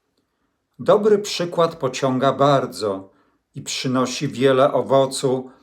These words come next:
więcej niż przemowy dobrze obmyślone. Spełnianiem obowiązku zdobywasz duszę i udoskonalasz je, nawet nie przemawiając do nich. Ale to ja przystępuję do nich sam,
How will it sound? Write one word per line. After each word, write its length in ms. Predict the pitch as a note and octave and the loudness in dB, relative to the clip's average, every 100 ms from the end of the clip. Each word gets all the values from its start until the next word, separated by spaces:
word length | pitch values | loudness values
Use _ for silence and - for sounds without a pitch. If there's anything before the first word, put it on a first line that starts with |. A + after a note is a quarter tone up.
| _ _ _ _ | _ _ _ _
więcej 680 | A2+ B2+ F#3 F#3+ - E3 E3+ | -10 -6 -6 -6 -4 -4 -2
niż 280 | E3 C#3+ - | -4 -6 -8
przemowy 680 | - - F3 G#3+ E3+ A#2 | -10 -6 -4 -4 -4 -6
dobrze 520 | G2 A#2+ G2+ - A#2 - | -4 -4 -4 -4 -4 -4
obmyślone. 960 | C#3 A2 G#2 - G#2 F#2+ F#2 F#2 - _ _ _ _ _ _ _ _ _ _ | -10 -10 -10 -8 -6 -4 -6 -12 -14 _ _ _ _ _ _ _ _ _ _
Spełnianiem 800 | - - B2 G#2 A#2+ E3+ F3+ D#3 | -14 -12 -10 -6 -2 -2 -2 -4
obowiązku 960 | A#2+ A2 B2 A#2 C3+ C#3 C#3 - E3 | -4 -2 -2 0 0 0 -2 -6 -6
zdobywasz 680 | D3 A2+ A#2+ G2+ B2 A2+ G#2 | -6 -4 -4 -4 -2 -2 -4
duszę 720 | G2+ G#2 G#2 - - A#2 B2 - _ _ _ - | -8 -6 -6 -10 -8 -6 -6 -10 _ _ _ -8
i 120 | C#3 | -8
udoskonalasz 1200 | C#3 B2 B2 - - A#2 C#3 E3 A2+ G2 - - | -6 -4 -4 -4 -6 -2 -2 0 -2 -4 -8 -8
je, 240 | G2+ G#2 - _ _ _ _ _ - | -6 -8 -12 _ _ _ _ _ -6
nawet 500 | C#3 C#3 E3 E3+ D#3+ | -4 -2 -4 -4 -8
nie 160 | E3 | -8
przemawiając 1000 | E3+ - D#3 E3 F3 G#3 D#3 A#2 G#2+ F#2+ | -8 -6 -2 -2 0 0 2 0 -4 -10
do 180 | G2 G#2+ | -6 -6
nich. 400 | G2 F#2 - - _ _ _ _ _ _ _ - | -6 -10 -14 -20 _ _ _ _ _ _ _ -8
Ale 220 | A#2 A#2+ | -6 -6
to 180 | - A2+ | -4 -8
ja 420 | A2+ B2 B2+ C3+ | -2 0 2 2
przystępuję 1040 | C3+ - C#3 - C3 A#2+ - C#3 C#3+ D3+ | 0 -6 -6 -4 -2 -2 -2 -2 0 -2
do 160 | C#3 C#3+ | 0 0
nich 260 | D3 C#3 - | 0 -4 -8
sam, 680 | - D#3 D3 G2+ F2+ F2 | -6 -4 -4 -6 -8 -14